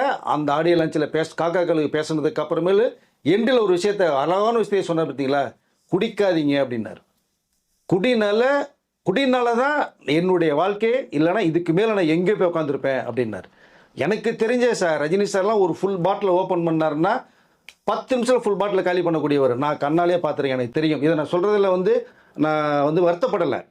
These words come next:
ஏன்னா இது ரஜினி சாரே சொன்ன விஷயம்தான். But அதற்காக நான் இதை சொல்ல வரேன். அப்படிப்பட்ட ஒரு மனிதர் அப்-, நைட்லாம் காலைல ஆறு மணி ஷூட்டிங்னு நைட்டு பன்னெண்டு மணிக்கு ஷூட் முடிச்சா கூட போய் குளிச்சுட்டு பூஜை பண்ணிட்டு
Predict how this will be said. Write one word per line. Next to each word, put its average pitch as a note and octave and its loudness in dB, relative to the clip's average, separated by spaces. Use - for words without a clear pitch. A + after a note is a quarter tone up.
ஏன்னா G#3+ 0
இது C#3 -2
ரஜினி A3+ 2
சாரே B3 2
சொன்ன F#3+ 0
விஷயம்தான். C#3 -2
But D3+ -2
அதற்காக G3 0
நான் B3+ 2
இதை G#3 0
சொல்ல E3 2
வரேன். A2+ -2
அப்படிப்பட்ட G3 -2
ஒரு D3 0
மனிதர் F#3+ 0
அப்-, - -8
நைட்லாம் F3+ -2
காலைல E3+ 0
ஆறு E3 0
மணி F3 -2
ஷூட்டிங்னு G3+ 0
நைட்டு G3 -2
பன்னெண்டு D#3+ 0
மணிக்கு F#3+ 0
ஷூட் F3+ 0
முடிச்சா E3+ 0
கூட G3 0
போய் F#3 2
குளிச்சுட்டு F#3+ -2
பூஜை F3+ 2
பண்ணிட்டு F#3+ -2